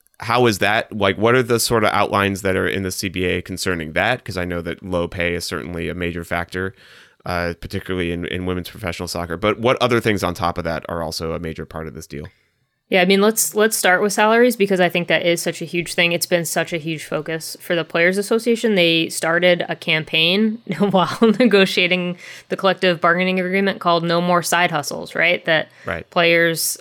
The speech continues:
Speaker 2: have been forced in this league and other leagues to work side jobs in order to actually be able to play professionally, which for most people who are watching other sports seems absolutely bizarre, right?
Speaker 1: Yep.
Speaker 2: Um, so the, the first big thing is,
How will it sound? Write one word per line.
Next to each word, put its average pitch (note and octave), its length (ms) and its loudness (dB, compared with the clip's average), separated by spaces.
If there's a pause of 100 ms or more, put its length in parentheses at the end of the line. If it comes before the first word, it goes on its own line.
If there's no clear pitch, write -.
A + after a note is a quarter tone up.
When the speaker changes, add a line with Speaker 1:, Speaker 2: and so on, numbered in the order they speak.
(140)
Speaker 2:
have F3+ 300 0
been F#3+ 180 4
forced F3+ 440 2
in E3+ 160 -6
this F3 160 -4
league E3+ 240 2
and E3 140 -2
other F3 260 2
leagues E3+ 420 -2
to - 140 -4
work D#3 540 -6
side E3 280 0
jobs G3+ 360 2
in F3+ 160 -4
order D#3 320 -2
to - 140 -12
actually D#3 320 -4
be D#3+ 120 -4
able D#3 200 -2
to - 160 -12
play D3+ 280 -4
professionally, F#3+ 680 -4
which E3 400 -4 (320)
for D#3 580 2
most D#3 320 -4
people E3 300 -4
who D#3+ 100 -2
are D#3 180 0
watching D#3 380 -4
other D#3+ 160 -4
sports D#3 380 -8
seems D3+ 560 -8 (160)
absolutely D3+ 800 -6
bizarre, F3 440 -2
right? G3+ 300 0
Speaker 1:
Yep. G2 140 -4 (300)
Speaker 2:
Um, D#3+ 640 -2 (120)
so G#3 240 2
the, F#3 280 6
the F#3 120 2
first B3+ 440 0
big F#3 440 4
thing E3+ 520 2
is, D3+ 840 0